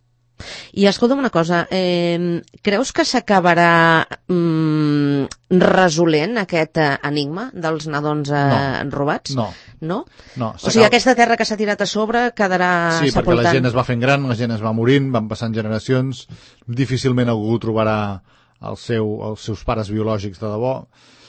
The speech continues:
Speaker 2: perquè no hi ha el banc d'A D N, perquè no tenen registres, perquè no, perquè no hi ha res, perquè no s'ha fet res. I sobretot perquè no hi ha hagut voluntat. I cada, cada any que passa... el silenci va posant més terra al damunt, no?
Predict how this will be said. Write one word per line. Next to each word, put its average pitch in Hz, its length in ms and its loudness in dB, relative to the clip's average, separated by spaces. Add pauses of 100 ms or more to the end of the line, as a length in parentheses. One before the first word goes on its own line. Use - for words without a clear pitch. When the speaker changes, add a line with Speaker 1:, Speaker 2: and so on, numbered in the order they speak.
(180)
Speaker 2:
perquè 113 280 -6
no 117 80 -2
hi 127 60 0
ha 120 60 2
el 117 60 2
banc 117 180 -2
d'A 110 100 -2
D 120 140 0
N, 131 200 -2
perquè 107 240 -6
no 110 140 -2
tenen 104 560 -4
registres, 120 640 -2
perquè 104 240 -6
no, 107 300 -6
perquè 110 180 -6
no 131 80 -2
hi 139 60 0
ha 127 100 2
res, 131 160 -2
perquè 117 120 -2
no 117 60 -2
s'ha 110 120 -8
fet 117 140 -4
res. 120 220 -6 (520)
I 147 140 -6 (120)
sobretot 131 400 -2
perquè 123 220 -2
no 123 60 2
hi 117 40 4
ha 113 40 4
hagut 113 180 0
voluntat. 104 480 -2 (200)
I 135 100 -10
cada, 123 420 4
cada 135 220 0
any 127 100 -2
que 110 140 -2
passa... 131 460 -2 (680)
el 123 100 -4
silenci 120 640 -8 (300)
va 117 340 -4
posant 120 320 0
més 120 220 -2
terra 113 280 -2
al 107 100 -4
damunt, 101 340 -10
no? - 160 -20